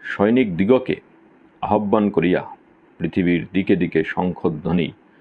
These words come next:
বাজিয়া উঠিতেছে। আমরা কি কেবল আমাদের উঠানের মাচার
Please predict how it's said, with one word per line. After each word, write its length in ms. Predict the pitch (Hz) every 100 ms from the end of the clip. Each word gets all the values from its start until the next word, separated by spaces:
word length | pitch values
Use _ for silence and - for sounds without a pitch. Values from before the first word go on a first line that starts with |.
| _ _ -
বাজিয়া 580 | 71 - 87 92 104 85
উঠিতেছে। 600 | 82 117 101 80 - - _ _ _ _ _ _ _ _ _ _ _ _ _ _ _ _ -
আমরা 240 | 92 101
কি 140 | 101
কেবল 580 | 95 95 87 87 82 76 -
আমাদের 360 | 85 85 82 -
উঠানের 460 | 87 90 87 82
মাচার 400 | 80 82 - 98